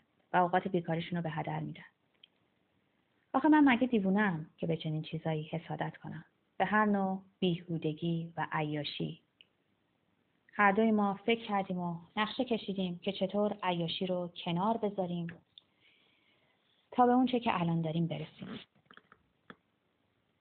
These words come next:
من معلمی داشتم که می‌گفت هر سال اضافی در تحصیل پنج هزار پوند به حقوق سالانهٔ شما اضافه می‌کنه.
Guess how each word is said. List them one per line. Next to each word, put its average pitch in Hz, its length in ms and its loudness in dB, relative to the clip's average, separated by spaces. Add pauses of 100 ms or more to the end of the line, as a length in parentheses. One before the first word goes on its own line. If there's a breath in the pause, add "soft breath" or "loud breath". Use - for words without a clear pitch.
(1300)
من 247 100 6
معلمی 226 340 8
داشتم 226 340 2
که 202 100 -2
می‌گفت 185 520 0 (120)
هر 269 220 4 (120)
سال 214 340 4
اضافی 170 420 2
در 170 180 2
تحصیل 170 640 -4 (400)
پنج 214 400 0
هزار 180 260 4
پوند 165 480 -4 (100)
به 160 80 -2
حقوق 156 460 0
سالانهٔ 147 340 -2
شما 151 280 -4
اضافه 147 360 -6
می‌کنه. 151 340 -12